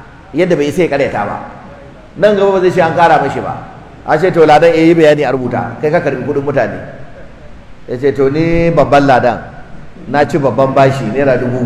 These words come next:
goma a wajen liman ranan kaza, kaza, kaza."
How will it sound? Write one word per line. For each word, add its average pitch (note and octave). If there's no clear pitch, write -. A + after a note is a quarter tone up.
goma A2
a B2+
wajen D3
liman B2
ranan D3
kaza, C#3
kaza, C#3
kaza." C3